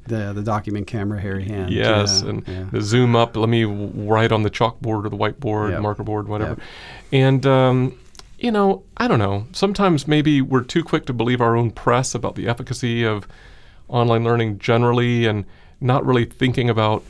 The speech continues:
Speaker 2: the needs of stem faculty on their own terms, because it's easy to write that off as just being lecture-centric or lecture privileging, right? And we in online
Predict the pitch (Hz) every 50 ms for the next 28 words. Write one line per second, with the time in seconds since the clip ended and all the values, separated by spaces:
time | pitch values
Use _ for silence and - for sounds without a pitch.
0 | - - 110 113 110 113 113 113 113 113 107 104 - - - - - - 107 101
1 | 104 - - - - - 127 117 113 110 110 101 - - 113 110 107 - - -
2 | 123 113 110 110 104 - - 117 117 113 110 104 104 101 - - - - - -
3 | - - - - 135 127 123 127 131 131 135 127 - - - - 127 123 - -
4 | - - - - 139 196 214 202 226 165 139 131 139 139 - 135 120 120 123 127
5 | 123 - 120 - 135 113 - - 127 120 120 113 117 101 - - - - - -
6 | - - - - - 117 117 120 123 131 127 - - - - 117 107 - - 123
7 | 110 110 110 - - 101 - - - - - 113 113 110 110 110 107 101 - -
8 | - - - - 113 107 117 117 - - - 117 - - - 123 113 117 110 104
9 | - 107 101 101 101 107 110 110 104 107 104 98 - - - - - - - 123
10 | 131 156 160 156 147 135 131 - - 127 117 113 - - 123 160 196 196 139 110
11 | 104 104 104 104 104 104 101 101 98